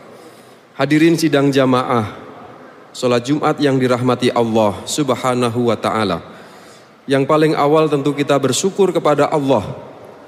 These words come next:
bahwa Allah subhanahu wa ta'ala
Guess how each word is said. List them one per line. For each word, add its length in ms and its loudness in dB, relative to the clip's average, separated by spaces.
bahwa 320 0
Allah 480 0
subhanahu 960 0
wa 80 2
ta'ala 640 -2